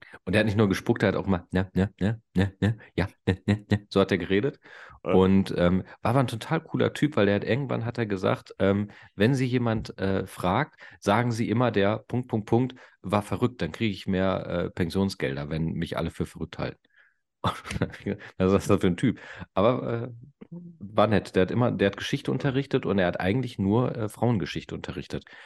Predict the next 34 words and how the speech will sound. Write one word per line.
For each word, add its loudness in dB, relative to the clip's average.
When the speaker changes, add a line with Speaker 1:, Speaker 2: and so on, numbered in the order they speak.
Speaker 1:
Egal, 2
es -2
ist, -4
es, -6
Speaker 2:
Ja. -6
Speaker 1:
egal -2
welche 2
Epoche, 0
es -6
ging -2
immer 2
nur 2
um 0
die 0
Frau. -4
Speaker 2:
Aha. -2
Speaker 1:
Und, -14
ähm, -18
das, -6
das 0
war 4
ein 2
richtiger 0
Feminist. -2
Also, 4
äh, 0
Speaker 2:
Das 2
ist -8
ein 0
Speaker 1:
übrigens, -4
Speaker 2:
richtig -16
moderner -2
Mann, -6
ja. -8